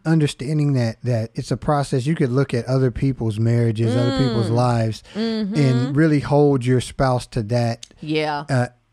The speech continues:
Speaker 1: to that, uh, level, you know what I mean?
Speaker 2: Mm-hmm.
Speaker 1: Instead of realizing that, you know, these people may have been married forever, and
Speaker 2: Yeah.
Speaker 1: it took some time for them to become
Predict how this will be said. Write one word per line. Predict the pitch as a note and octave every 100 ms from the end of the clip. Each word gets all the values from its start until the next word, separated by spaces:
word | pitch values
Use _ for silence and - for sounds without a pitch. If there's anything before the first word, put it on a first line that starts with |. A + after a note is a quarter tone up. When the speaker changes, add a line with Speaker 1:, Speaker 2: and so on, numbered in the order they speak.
| _
Speaker 1:
to | - C3
that, | C3 B2 A#2+ -
uh, | A#2 A2 G#2
level, | A2 B2+ B2 G2 F#2
you | G2+ A2
know | A#2
what | A#2
I | A#2
mean? | A#2+ B2
Speaker 2:
Mm-hmm. | B2 G#3 A3 - _ -
Speaker 1:
Instead | - C3+ - F3 D#3+
of | C3
realizing | C3+ D3+ C#3 B2 B2 A2+ A#2 A#2
that, | A2 A2 - _ _ _ _ -
you | C3+
know, | B2
these | A#2 D3 -
people | C#3+ A#2+ A#2+
may | A#2+ A#2
have | A2
been | A#2+ A#2
married | A#2+ A#2+ A#2 A2+ G#2+ _ _ _
forever, | - B2+ C3+ F3 A#2+ A2 A#2
and | A#2+ A#2
Speaker 2:
Yeah. | A#2 D3 F#3+ D#3
Speaker 1:
it | D#3 -
took | E3 D3
some | - B2
time | - E3 D#3
for | C#3 B2
them | B2 A#2+
to |
become | G#2+ A2+ - C#3 C3 A#2